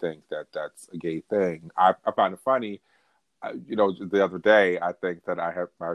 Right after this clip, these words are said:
think I remember speaking to you on it. I was saying that one of my Facebook friends, you know, talked about that. He was saying that,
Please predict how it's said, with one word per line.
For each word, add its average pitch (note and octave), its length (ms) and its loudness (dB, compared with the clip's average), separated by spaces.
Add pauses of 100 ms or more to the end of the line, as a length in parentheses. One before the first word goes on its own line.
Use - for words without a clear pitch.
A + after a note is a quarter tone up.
think F2 180 -20
I E2 120 -6
remember E2+ 320 -20
speaking A#2 380 -8
to - 100 -8
you F#2 160 2
on F2 180 4
it. E2+ 80 -4
I E2+ 80 2
was E2+ 160 -10
saying F2 320 -4
that E2+ 240 -2 (360)
one G2 120 2
of G2 80 0
my A2 200 6
Facebook G2+ 440 -8 (100)
friends, E2 520 -10
you F#2 140 -8
know, D#2+ 400 -4 (280)
talked - 280 4
about E2 280 -2
that. F2 180 -4
He G#2 100 -12
was F#2 140 -18
saying F2+ 360 -6
that, F2 280 -2